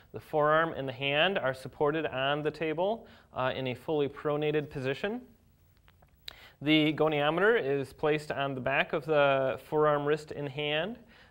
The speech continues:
The stationary arm is simply lined up with the forearm, or more specifically, right over the radius. So you can palpate that to find that. The axis of the goniometer is lined up with the sulcus of the capitate.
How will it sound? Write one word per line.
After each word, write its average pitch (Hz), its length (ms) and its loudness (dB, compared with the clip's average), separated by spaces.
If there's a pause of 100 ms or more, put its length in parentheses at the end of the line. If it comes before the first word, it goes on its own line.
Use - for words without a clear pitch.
The 135 220 -2
stationary 165 720 0
arm 165 320 2
is 143 240 -2
simply 151 560 -2
lined 139 400 -2
up 151 160 0
with 139 100 -4
the 131 60 -8
forearm, 147 580 0
or 135 100 -4
more 139 200 -2
specifically, 151 880 -6 (500)
right 139 220 2
over 143 260 0
the 131 300 -2
radius. 131 800 -2 (1000)
So - 180 -16
you 117 60 -10
can 120 140 -10
palpate 135 500 -2
that 135 240 0
to - 60 -20
find 131 360 -4
that. 156 380 0 (320)
The 147 460 0
axis 190 640 4
of 147 140 -4
the 143 80 -2
goniometer 139 680 2
is 139 180 -4
lined 147 320 2
up 151 180 0
with 139 100 -2
the 127 60 -4
sulcus 170 560 -2
of 139 140 -8
the 139 60 -4
capitate. 165 720 0